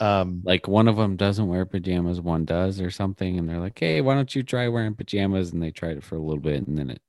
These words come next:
Speaker 1: Yeah, and, and that, that, that they laughed together. So th-, it seemed like they had a pretty good marriage.
Speaker 2: Yeah.
Speaker 1: Um, and then, um, so, um, but Angie finds out about, uh,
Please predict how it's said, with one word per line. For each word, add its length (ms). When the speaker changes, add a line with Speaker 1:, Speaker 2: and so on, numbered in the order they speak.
Speaker 1:
Yeah, 480
and, 140
and 160
that, 140
that, 180
that 160
they 160
laughed 400
together. 320
So 140
th-, 140
it 60
seemed 160
like 80
they 60
had 80
a 60
pretty 220
good 160
marriage. 400
Speaker 2:
Yeah. 280
Speaker 1:
Um, 260
and 120
then, 360
um, 540
so, 480
um, 440
but 180
Angie 340
finds 340
out 340
about, 520
uh, 300